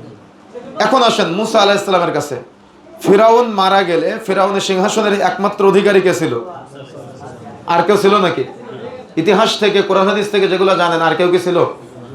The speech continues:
ফিরাউন মারা গেলে সিংহাসন অধিকারী কে ছিল? মুসা আলাইহিস সালাম।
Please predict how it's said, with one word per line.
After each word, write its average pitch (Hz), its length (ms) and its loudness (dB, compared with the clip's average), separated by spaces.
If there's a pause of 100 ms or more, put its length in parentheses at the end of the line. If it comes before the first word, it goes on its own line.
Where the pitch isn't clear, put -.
(800)
ফিরাউন 196 320 4
মারা 196 280 2
গেলে 208 220 0
সিংহাসন 202 420 0
অধিকারী 202 360 2
কে 190 140 2
ছিল? 170 220 0 (1120)
মুসা 240 260 2
আলাইহিস 196 240 2
সালাম। 160 240 0